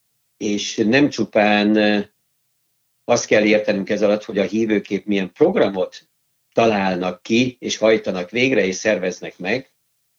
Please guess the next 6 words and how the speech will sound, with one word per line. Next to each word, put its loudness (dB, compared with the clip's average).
hanem, 4
ö, 6
szívből 2
szívbe, 2
hitből 0
hitbe, 0